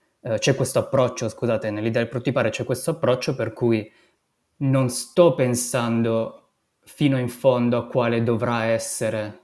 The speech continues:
la, il risultato finale de-, del gesto che sto facendo, ma l'importante è il gesto che sto facendo, cioè l'importante è più il processo, non il fine, no?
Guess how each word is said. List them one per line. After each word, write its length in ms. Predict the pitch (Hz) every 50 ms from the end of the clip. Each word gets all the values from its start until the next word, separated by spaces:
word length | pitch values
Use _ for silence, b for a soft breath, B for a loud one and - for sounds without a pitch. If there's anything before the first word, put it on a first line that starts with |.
| _ _ -
la, 420 | - 113 110 113 110 107 104 107 113
il 100 | 123 120
risultato 560 | 120 117 110 120 117 113 - 131 127 - 113
finale 420 | - 127 117 117 113 110 110 107
de-, 400 | 107 117 - - - 117 110 110 -
del 560 | - - - - - - 120 117 110 110 113
gesto 360 | 110 120 113 110 - - - 110
che 80 | 123
sto 160 | 113 - 117 110
facendo, 560 | 113 104 - - 104 104 104 107 - - - _ _ _ _ _ _ _ _
ma 100 | - 117
l'importante 840 | 117 120 113 - 139 123 123 - 143 147 151 151 180 160 - - -
è 80 | 127
il 200 | 117 113 110 110
gesto 460 | 107 120 127 120 120 - - - 123
che 100 | 113 -
sto 160 | 107 - - 104
facendo, 440 | - - - - 160 127 110 104
cioè 160 | 107 - 120 110
l'importante 640 | 110 110 - - - - 135 127 131 123 - - -
è 100 | 127 110
più 140 | - 131 120
il 140 | 120 117
processo, 520 | - 113 110 - - 143 131 - - - 110
non 100 | 110 107
il 140 | 98 92 -
fine, 380 | - - - 101 98 92 -
no? 180 | 104 113 156